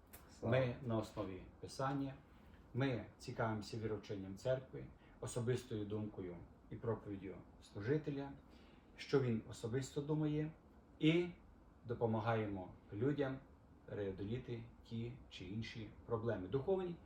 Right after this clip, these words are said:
Speaker 2: можливо, ма-, матеріальні, а можливо, навіть і розібратися в політиці. Тому сьогодні ми з благодійною такою гу-, гуманітарною допомогою до Харкова привезли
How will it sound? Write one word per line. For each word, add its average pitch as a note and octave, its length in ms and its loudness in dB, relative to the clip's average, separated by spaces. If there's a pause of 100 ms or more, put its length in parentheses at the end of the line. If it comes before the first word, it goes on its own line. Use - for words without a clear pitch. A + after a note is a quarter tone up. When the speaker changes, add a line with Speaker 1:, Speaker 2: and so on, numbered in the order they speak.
(180)
Speaker 2:
можливо, A2+ 280 0
ма-, G#2 180 -2 (100)
матеріальні, C#3+ 540 2 (460)
а G#2+ 100 -4
можливо, A#2+ 400 2
навіть A#2 280 -2 (200)
і A#2 140 -6 (200)
розібратися G2+ 720 -6
в - 400 -16
політиці. F2 520 -10 (640)
Тому C3 340 6 (260)
сьогодні C#3+ 240 4
ми G#2+ 220 4 (160)
з G#2 120 -6
благодійною A2 600 0
такою G#2 360 -2
гу-, G2 160 -6 (100)
гуманітарною G#2 460 -2
допомогою D3+ 540 2 (800)
до A#2+ 160 0
Харкова A2+ 400 2
привезли A2 580 4